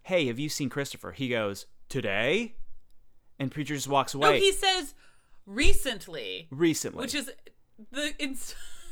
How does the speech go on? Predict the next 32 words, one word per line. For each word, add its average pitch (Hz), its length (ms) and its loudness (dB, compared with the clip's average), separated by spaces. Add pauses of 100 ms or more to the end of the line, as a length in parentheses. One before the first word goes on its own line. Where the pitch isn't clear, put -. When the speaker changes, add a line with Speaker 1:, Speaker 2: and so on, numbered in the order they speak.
(360)
Speaker 2:
<laughs> 349 60 -10 (380)
Speaker 1:
Yeah, - 240 2 (240)
so 175 200 2
Speaker 2:
Which 285 120 -6
is 294 60 -10
like, 339 140 -8 (180)
no, 349 240 -2
yeah, 339 320 2
I 381 200 2
am 381 40 -8
aware 233 340 -4
of 180 60 -6
that 175 180 -4
child 151 360 -6
existing. - 720 -14
Speaker 1:
Yeah, 139 340 2 (260)
and 175 160 -2
then 190 380 2
runs 170 480 2
back 175 320 0
in 175 260 0
to 147 160 -6
jump 151 300 0
on 147 100 2
the 127 100 0
log 123 300 2
again 131 720 0 (160)
to 156 80 -4
fall 135 280 2
off 139 260 4
of 92 140 -12
it. 85 200 -10